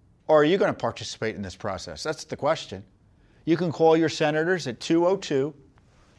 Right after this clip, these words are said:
two two five, three one two one. The Senate office is two oh two, two two five, three one two one. And I want you to call your senators multiple times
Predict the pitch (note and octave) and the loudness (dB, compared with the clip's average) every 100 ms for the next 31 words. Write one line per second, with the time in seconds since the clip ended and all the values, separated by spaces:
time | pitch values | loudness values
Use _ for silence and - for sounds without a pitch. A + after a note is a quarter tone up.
0 | _ _ _ - E3+ - F#3+ - D#3 C#3 | _ _ _ 0 0 2 -4 2 4 6
1 | C#3 C#3 D#3+ D#3+ D3+ C#3+ - D3 A2+ G2 | 4 0 0 0 0 -4 -2 -2 -2 -4
2 | G2 F#2+ C3 D3+ D#3 C3 B2 D3 A#2 A2 | -6 -4 -2 -2 2 4 4 2 -8 -8
3 | - D3 D#3+ D#3+ D3+ D3 D3 C#3 D3+ C#3+ | -4 0 2 0 -2 -2 -2 -4 -4 0
4 | C#3+ C#3 C#3 D3+ D3 D3 C#3+ A#2+ G2 F#2 | 2 2 0 -6 -4 -4 -4 -4 -4 -6
5 | G#2+ - - - - - - C3 C#3+ C#3+ | -6 -12 -20 -20 -20 -14 0 2 4 4
6 | D#3 D#3+ D#3+ - D3+ E3+ D#3+ D#3 C3+ C#3 | 4 4 -2 0 0 0 0 -2 0 -2
7 | D3+ D3 - _ _ _ _ _ _ C#3 | -4 -6 -18 _ _ _ _ _ _ 4
8 | G3+ G#3+ A#3 A3 F#3+ F#3+ A2 F2+ - | 4 4 -2 -4 -2 -2 -2 -6 -14